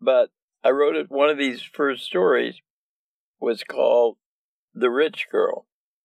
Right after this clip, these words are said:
And it was based very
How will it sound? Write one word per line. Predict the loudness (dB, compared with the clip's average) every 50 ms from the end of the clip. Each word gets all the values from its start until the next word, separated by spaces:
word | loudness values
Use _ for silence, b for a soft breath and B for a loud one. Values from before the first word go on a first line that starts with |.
| _ _ _ _ _ _ _ _ _ _ _ _ _
And | 0 2 2 4 4 2 0 0
it | -4 -4 -4
was | -4 -4 -6 -6 -8 -14 -20 -20 -8
based | -2 0 0 2 2 0 -4 -6 -14 -18 -20 _ _ _ _ _ _ _ _ _ _
very | -14 -8 -2 0 2 2 4 4 4 2 2 0 -2 -4 -6 -8